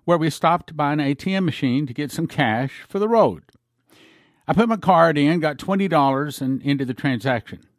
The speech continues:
But before I pulled off, I realized I didn't get enough cash, so I put my card back in to get another twenty dollars, but now the fee had gone to forty-two dollars instead of just a dollar or two for an A T M fee. The transactions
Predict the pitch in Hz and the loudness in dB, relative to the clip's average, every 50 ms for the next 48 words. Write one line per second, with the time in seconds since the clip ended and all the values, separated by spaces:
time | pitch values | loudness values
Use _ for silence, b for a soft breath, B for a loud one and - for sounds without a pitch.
0 | _ _ _ - 139 139 117 101 113 135 - - 101 - - 139 113 98 85 - | _ _ _ -6 -2 -2 0 0 -2 -4 -6 -10 -14 -8 -4 -4 -4 -4 -4 -6
1 | 120 104 110 131 156 165 131 120 131 - b b b b b b b b b b | -6 -4 0 2 4 4 4 4 2 -2 b b b b b b b b b b
2 | b _ - 143 196 254 392 233 170 160 165 160 - 165 165 165 170 170 156 156 | b _ -6 -2 0 0 2 2 2 2 2 0 0 -2 -2 0 -2 -4 -6 -8
3 | 117 117 - 135 147 180 151 139 143 139 - - - 233 233 110 87 - - - | -10 -12 -12 -6 -4 0 0 2 0 0 -2 -2 -2 -2 -2 -4 -6 -10 -16 -20
4 | - _ - - - 185 151 - - 180 156 143 135 - - 170 165 156 131 127 | -20 _ -12 -8 -6 -6 -4 -4 -6 -4 -4 -6 -4 -2 0 0 0 0 0 0
5 | 170 185 214 233 196 - - 135 110 104 107 117 156 b b b b b b b | -2 -2 -2 -2 -6 -6 -8 -8 -6 -6 -8 -10 -10 b b b b b b b
6 | - 156 147 190 175 180 175 170 165 135 - - 170 165 151 151 139 151 139 127 | -6 0 0 2 2 2 0 0 -2 -4 -4 -4 -2 -2 -2 -2 0 0 0 0
7 | 139 147 135 - - 147 139 139 - - - - - - 113 123 139 160 190 226 | 0 -2 -4 -4 -4 -4 -4 -4 -6 -12 -20 -20 -12 -10 -6 -4 -2 0 0 2
8 | 214 196 - - - 120 104 95 95 117 147 147 b b b b b b b b | 2 0 0 -2 -4 -4 -4 -4 -4 -4 -6 -8 b b b b b b b b
9 | - 143 135 123 147 160 170 147 135 - - 175 165 160 151 - - 170 156 156 | -8 -6 -4 -2 0 0 0 0 -4 -2 -2 0 0 0 -2 -2 -2 -2 0 0
10 | 170 190 202 165 113 95 117 120 - - - 135 131 127 - - - 156 139 127 | 2 2 2 0 0 -2 -6 -10 -12 -10 -6 -4 -4 -4 -6 -6 -6 -6 -6 -6
11 | 123 110 131 127 - - 117 107 107 123 135 156 165 147 110 107 113 - - 117 | -6 -6 -6 -6 -4 -4 -6 -4 -2 0 2 2 2 2 0 -2 -4 -6 -6 -6
12 | 110 113 117 - - 120 113 123 120 117 - - 139 131 139 165 - - 143 95 | -6 -6 -6 -6 -6 -4 -4 -4 -4 -6 -4 -4 -4 -4 -4 -4 -4 -4 -6 -6
13 | 71 - _ _ _ b b b b b b b b b b b b 151 156 - | -8 -12 _ _ _ b b b b b b b b b b b b -6 -6 -4
14 | - 180 175 170 156 - - 196 196 202 - - - - 147 139 147 151 - - | -4 -4 -4 -4 -4 -4 -4 -4 -4 -4 -6 -8 -6 -4 -2 -2 -2 -4 -6 -10